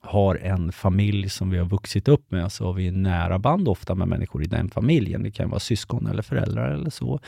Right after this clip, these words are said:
Men om jag skaffar en partner, så den personen har ju inte de här nära banden med min familj. Och det kan lätt uppstå friktion mellan de här, och då hamnar man i en sån här situation när man har delade lojaliteter och man måste liksom hantera,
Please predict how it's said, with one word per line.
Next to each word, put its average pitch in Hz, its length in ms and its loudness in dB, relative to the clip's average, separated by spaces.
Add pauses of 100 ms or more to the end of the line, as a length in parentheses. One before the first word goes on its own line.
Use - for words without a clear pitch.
(420)
Men 101 320 4
om 95 340 2
jag 78 180 -2
skaffar - 320 -2
en 80 100 0 (160)
partner, - 680 0
så - 160 -4
den 95 320 0
personen 117 520 0
har 90 160 0
ju 85 60 2
inte 82 120 -6
de 80 120 -2
här 78 120 2
nära 78 460 2
banden 80 440 -2
med - 160 -2
min 82 160 -4
familj. - 600 -4 (880)
Och 92 80 0
det 90 100 2
kan 87 220 2
lätt 82 200 -2
uppstå 80 380 -2
friktion 110 760 0 (160)
mellan 131 300 0
de 127 100 0
här, 117 240 0
och 127 80 -4
då 123 260 0
hamnar 127 320 0
man 170 160 0
i 147 40 0
en 110 80 0
sån - 160 -6
här 95 60 0
situation 95 500 -2
när 90 80 2
man 95 120 2
har 95 80 4
delade 90 520 2
lojaliteter 87 840 -2
och 78 100 -2
man 85 140 2
måste 90 240 0
liksom 80 260 0
hantera, 82 760 2